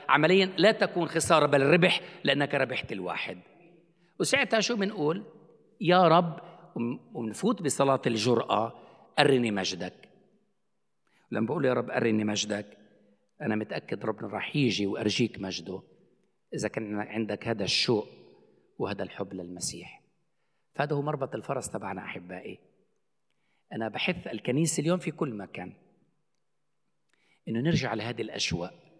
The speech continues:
خففوا شوي نشاط، الموضوع مش نشاط، ولا حتى قديش بنجز بالنهار. في مرة التقيت مع واحد كنت أخدم أنا وياه بإحدى المؤسسات،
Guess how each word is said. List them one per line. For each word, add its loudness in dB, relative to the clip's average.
خففوا 2
شوي 4
نشاط، 2
الموضوع -2
مش -6
نشاط، -2
ولا 0
حتى -4
قديش -2
بنجز 0
بالنهار. -4
في 2
مرة 2
التقيت -4
مع -2
واحد -4
كنت -2
أخدم -4
أنا -8
وياه 0
بإحدى -6
المؤسسات، -4